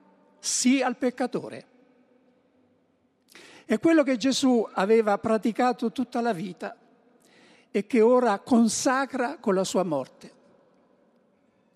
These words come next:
La ragione di questa distinzione tra peccato e peccatore è chiara.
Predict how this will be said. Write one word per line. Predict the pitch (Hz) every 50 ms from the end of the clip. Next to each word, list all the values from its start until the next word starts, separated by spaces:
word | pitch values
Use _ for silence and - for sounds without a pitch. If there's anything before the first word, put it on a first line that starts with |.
| _ _ _ _ _ _ _ _ _ _ _ _ _ _ _ _ _ _ _ _ _ _ _ _ _ _ _ _ _ _ _
La | - 208 220
ragione | 220 226 220 - 302 302 302 302 254
di | 214 208 190
questa | - 285 226 240 - - 285 196 196 - -
distinzione | 226 151 214 214 - - - 240 202 202 - - 262 233 190 175 160 160 160
tra | - - 185 170
peccato | - 170 - - - 233 233 226 208
e | 180
peccatore | - - 190 160 - 190 175 - - 214 202 202 185
è | 165
chiara. | - - 240 220 190 151 131 - 156 -